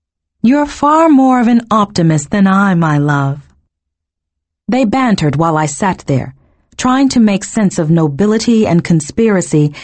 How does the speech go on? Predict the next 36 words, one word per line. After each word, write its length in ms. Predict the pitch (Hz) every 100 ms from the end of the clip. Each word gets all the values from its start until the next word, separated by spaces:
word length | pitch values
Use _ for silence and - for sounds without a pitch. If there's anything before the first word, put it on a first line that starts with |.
| -
and 140 | 196 196
a 120 | 196 226
thousand 440 | 240 254 254 233
other 240 | - 190 180
things 380 | - 170 160 143
that 140 | 160
had 180 | 165 147
never 320 | 180 220 180
been 180 | 170 165
part 280 | - 180 170
of 80 | 156
my 180 | 165
life. 440 | 160 175 139 135 - _ _ _ _ _ -
I 140 | 254
was 180 | 277 262
just 360 | 175 214 208 202
a 60 |
street 400 | 196 - 202 185 -
artist, 480 | 135 127 - - _ _ _ _ _
just 360 | - 262 302 -
an 180 | 247 240
ordinary 560 | 233 262 254 247 233 233
Morona, 560 | 226 175 170 147 147 - - _ -
frightened 520 | 269 294 - 165 160
and 160 | 175 180
far 260 | 254 240 214
from 200 | 208 202
home. 500 | 240 247 151 123 - _ _ _ _ _ _ _ _ _ _ _ _ _ _ _ _ _ _ _ -
"I 100 | 208
don't 200 | 208 208 190
understand," 600 | 175 - 175 131 135 - _ -
I 100 | 156
said, 280 | 147 151 135
finally 500 | 165 147 139 143 143
interrupting 580 | 151 160 143 139 143
them. 240 | 131 127